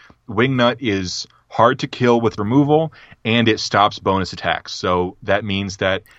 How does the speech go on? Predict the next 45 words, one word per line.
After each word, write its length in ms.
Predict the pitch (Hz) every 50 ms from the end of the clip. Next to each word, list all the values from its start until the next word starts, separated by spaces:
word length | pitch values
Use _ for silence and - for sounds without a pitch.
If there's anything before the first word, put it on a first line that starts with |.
| _ - _ -
if 120 | - 110 127
your 100 | 135 143
plan 240 | - 170 156 165 165
is 120 | 151 -
to 60 | -
teleport 400 | - 139 135 139 131 131 123 123
in 100 | 120 113
a 60 | 107
Trickster, 520 | - - 117 107 - - - 90 85 87 - _ - 101
Wingnut 460 | 101 110 110 110 101 98 95 95 95 _ _ -
is 160 | 113 95 -
gonna 200 | - 107 101 95
stop 360 | - - - 104 98 92 98
that 160 | 92 85 - _
plan, 260 | - 90 - - - - -
or 140 | 110 95 95
at 80 | 98
least 320 | 101 104 101 95 - - _ _ _ -
hobble 380 | - - 127 127 117 110 104
you 160 | 98 95 101 95
for 180 | - - 98
a 60 | 92
while 340 | 95 101 101 98 92 92 90
until 180 | 92 90 - 95
you 120 | 92 85
remove 320 | 82 90 90 87 85 82 -
it. 100 | - _ -
And 440 | 110 101 95 92 90 90 90 87 - _ _ - 101
I 140 | 113 135
think 320 | 135 - 139 127 123 - -
that 280 | 107 98 92 90 87 -
there's 320 | 95 - 110 113 113 -
not 320 | 117 120 120 120 131 - 117
really 300 | 120 123 117 110 107 -
anybody 560 | 107 107 120 120 113 127 123 123 120 123 120
around 560 | 113 87 101 104 107 113 120 127 131 131 127
who's 320 | - - - 101 101 92
gonna 220 | 98 - 101 98 95
say 400 | - - 113 107 107 110 110 107
that 320 | 87 98 92 90 92 - - _ _ _ _ _ _ _ -
teleporting 640 | - - 110 104 107 107 - 131 117 110 110 107 110
in 240 | 113 104 107 113 110
a 100 | 101 90
big 300 | - 104 101 101 101 -
thing 460 | - 110 104 104 107 120 139 139